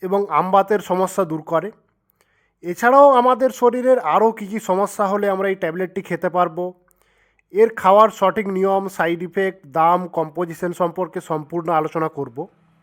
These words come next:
সেই সম্পর্কে জানতে পুরো ভিডিওটি শেষ পর্যন্ত দেখুন। তো বন্ধুরা, এই Relicast এলসি ট্যাবলেটটি একটি Montelukast and Levocetirizine ট্যাবলেট।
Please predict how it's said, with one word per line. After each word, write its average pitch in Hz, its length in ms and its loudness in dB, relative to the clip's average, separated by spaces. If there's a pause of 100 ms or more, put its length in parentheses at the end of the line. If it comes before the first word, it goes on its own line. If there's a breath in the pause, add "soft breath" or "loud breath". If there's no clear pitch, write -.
(840)
সেই 214 220 0
সম্পর্কে 240 460 0
জানতে 214 360 2
পুরো 226 220 0
ভিডিওটি 185 440 -2
শেষ 185 260 -6
পর্যন্ত 190 360 -2
দেখুন। 180 400 -6 (1300)
তো 220 80 6
বন্ধুরা, 233 540 8
এই 254 220 4
Relicast 226 640 4
এলসি 202 340 0
ট্যাবলেটটি 208 600 2
একটি 190 220 -2
Montelukast 202 920 2
and 185 340 2
Levocetirizine 190 840 -4
ট্যাবলেট। 160 360 -4